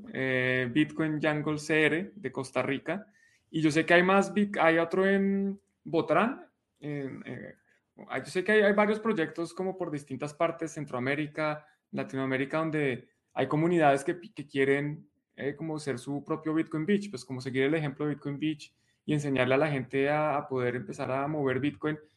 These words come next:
Obviamente, transacciones pequeñas, vía Lightning Network y, y a que los niños sepan utilizar una billetera, y eso a mí me parece muy bien.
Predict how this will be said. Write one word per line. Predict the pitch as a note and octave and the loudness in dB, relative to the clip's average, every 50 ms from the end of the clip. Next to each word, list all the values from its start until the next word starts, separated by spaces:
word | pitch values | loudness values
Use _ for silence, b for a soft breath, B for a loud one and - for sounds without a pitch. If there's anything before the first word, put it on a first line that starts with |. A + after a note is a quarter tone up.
| _ _ _ | _ _ _
Obviamente, | - C#3 C#3+ D#3+ D#3 - D#3 | 0 2 4 4 2 2 0
transacciones | C#3 C#3+ C3+ C3 B2 A#2 - B2 C3 - | -2 -2 -2 -2 -4 -6 -6 -6 -6 -6
pequeñas, | A#2+ - - D#3 F3+ F3+ D#3+ C3+ A#2+ | -6 -4 -2 0 0 2 0 0 0
vía | B2+ C3+ C3+ | 0 0 2
Lightning | C#3 C#3+ D3 D3 D3+ D#3 D#3 | 2 2 2 0 0 -2 0
Network | D#3 E3+ F#3 F3+ D#3+ C3+ A2 - | 0 0 0 0 -2 -4 -4 -4
y, | C3+ B2+ B2 B2 - _ _ _ _ - | -8 -8 -8 -8 -12 _ _ _ _ -6
y | C3 | -4
a | C3 | 0
que | C#3+ | 2
los | C3+ B2+ B2 | 4 4 4
niños | C3 C3 C3 C3 C3 | 4 2 2 0 0
sepan | B2+ D#3 D3+ - D#3 D#3 | -2 -2 -2 -2 -2 -4
utilizar | C#3 - D#3 C3+ C3+ C3 B2 | -4 -8 -10 -10 -6 -6 -4
una | B2+ C3+ C#3+ | -4 -2 -4
billetera, | D3+ D3 C#3 - - C#3 D3 D3 | -4 -4 -4 -2 -2 0 0 0
y | C3 | 0
eso | B2 B2+ D3 | -2 -4 -6
a | |
mí | D#3 E3 | -8 -6
me | E3 D3+ | -8 -6
parece | - D3 C3+ C3 - C3+ | -6 -6 -6 -6 -6 -8
muy | C#3 C#3 | -8 -8
bien. | C3+ C#3+ D3 C#3 C#3 | -8 -8 -10 -10 -12